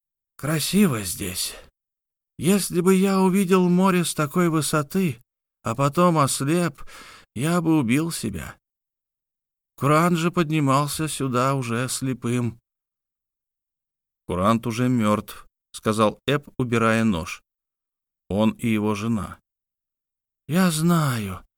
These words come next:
кивнул старик и добавил: «Вроде бы мертва и его дочь, Нега, но ее трупа никто не видел.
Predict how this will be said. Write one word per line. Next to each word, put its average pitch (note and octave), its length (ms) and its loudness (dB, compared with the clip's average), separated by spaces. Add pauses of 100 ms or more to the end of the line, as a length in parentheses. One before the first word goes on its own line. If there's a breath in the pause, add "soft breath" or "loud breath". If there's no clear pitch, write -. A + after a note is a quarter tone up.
(160)
кивнул G#2 340 2
старик A#2 480 -2 (160)
и C3 80 -2
добавил: F2+ 560 -4 (880)
«Вроде F#3 340 0
бы F#3+ 180 4
мертва F3+ 540 0
и F3 100 2
его E3+ 240 0
дочь, C#3 540 -6 (440)
Нега, C#3 480 -2 (760)
но E3+ 200 2
ее F#3 300 2
трупа F#3 380 -2
никто F#3 400 2
не E3+ 200 4
видел. D3 440 0